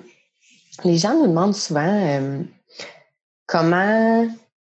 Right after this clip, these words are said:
comment je différencie un petit peu, euh, mes symptômes de, de sclérose en plaques de, euh, de mon, en fait, de mes symptômes à l'effort, là.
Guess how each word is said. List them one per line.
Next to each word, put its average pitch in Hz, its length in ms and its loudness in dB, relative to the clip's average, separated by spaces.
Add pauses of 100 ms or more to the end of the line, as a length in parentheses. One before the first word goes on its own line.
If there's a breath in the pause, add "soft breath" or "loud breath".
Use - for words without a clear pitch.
(180)
comment 208 260 0
je 220 140 2
différencie 170 880 -2
un 220 280 2
petit - 140 -8
peu, 233 360 2
euh, 160 320 4
mes 180 220 4
symptômes 185 600 2
de, 175 240 2
de 175 160 2
sclérose 175 440 0
en 147 180 -2
plaques 175 440 -2
de, 160 120 0
euh, 147 920 2 (640 loud breath)
de 165 220 2
mon, 143 720 2 (380)
en 151 120 -4
fait, 175 80 0
de 165 100 2
mes 165 120 4
symptômes 165 440 0
à 156 100 0
l'effort, 202 600 0
là. 262 160 0